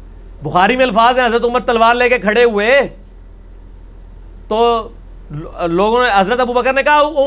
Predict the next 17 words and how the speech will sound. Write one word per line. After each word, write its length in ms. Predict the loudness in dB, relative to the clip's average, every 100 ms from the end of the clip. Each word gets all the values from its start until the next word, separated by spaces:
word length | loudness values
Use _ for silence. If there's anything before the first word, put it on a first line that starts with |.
| 0
"عمر 200 | -2 0
کو 100 | 0
اپنے 220 | 0 2
حال 240 | 4 2
پہ 120 | 2 0
چھوڑ 220 | 2 2
دو۔" 180 | 0 -6 -14 -20 -20 -20 -20 -20 -20 -20 -20 -20 -20 -6
پھر 120 | -4
تقریر 400 | -2 -4 -2 -4
کی 200 | -4 -6
تو 160 | -2 -2
حضرت 220 | 0 -2
عمر 200 | -2 -2
کہتے 300 | 0 0 0
ہیں 100 | -2
کہ 100 | -2
جب 200 | 0